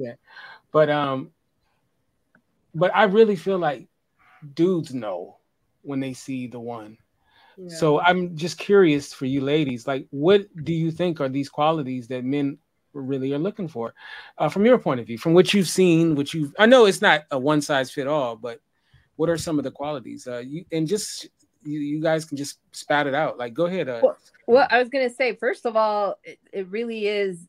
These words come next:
Speaker 3: is marriage on his mind. And I don't think that it's just something that accidentally pops into his mind, like,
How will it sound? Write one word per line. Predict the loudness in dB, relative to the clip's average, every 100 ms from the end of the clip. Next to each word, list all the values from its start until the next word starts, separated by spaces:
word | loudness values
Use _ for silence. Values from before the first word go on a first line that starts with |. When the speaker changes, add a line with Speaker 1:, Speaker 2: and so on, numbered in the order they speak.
| _
Speaker 3:
is | -8 -4
marriage | 0 2 0 -2
on | -2 -2
his | -2
mind. | -2 0 0 -2
And | -2
I | -2
don't | 0 -2 -4
think | -6 -4
that | -2
it's | -2 -6 -8
just | -8 -4
something | -4 -2 -2
that | -2 0
accidentally | -2 -2 -4 0 0 0 -6
pops | 0 2 2 -2
into | -6 -4
his | -4 0
mind, | 2 2 2
like, | -2 -2